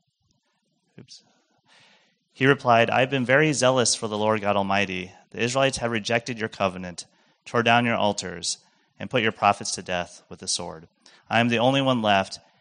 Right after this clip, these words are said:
and now they are trying to kill me too." The Lord said, "Go out and stand on the mountain in the presence of the Lord, for the Lord is about to pass by." Then a great and powerful wind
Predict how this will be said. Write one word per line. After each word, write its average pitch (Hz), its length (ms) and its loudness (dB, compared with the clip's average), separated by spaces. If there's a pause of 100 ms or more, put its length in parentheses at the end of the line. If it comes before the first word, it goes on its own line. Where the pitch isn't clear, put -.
(220)
and 107 140 -2
now 110 240 4
they 104 240 2
are 95 160 -2
trying 92 260 -8
to 90 60 -14
kill 87 240 -16
me 90 160 -18
too." 87 320 -10 (1160)
The 107 80 -2
Lord 143 240 6
said, 120 440 4
"Go 123 220 6
out 127 400 4 (300)
and 110 160 -8
stand 113 320 0
on 107 80 2
the 104 80 -2
mountain 98 520 -4 (220)
in 107 140 -12
the 98 80 -6
presence 110 600 -2 (220)
of 101 120 -10
the 104 80 -2
Lord, 92 360 -4 (360)
for 120 120 -2
the 110 80 2
Lord 123 200 6
is 110 100 -4
about 98 300 0
to - 60 -18
pass 90 300 -6
by." 78 380 -14 (1040)
Then 127 220 4
a 131 100 2
great 120 420 -4
and 101 220 -12
powerful 110 420 0
wind 95 320 -6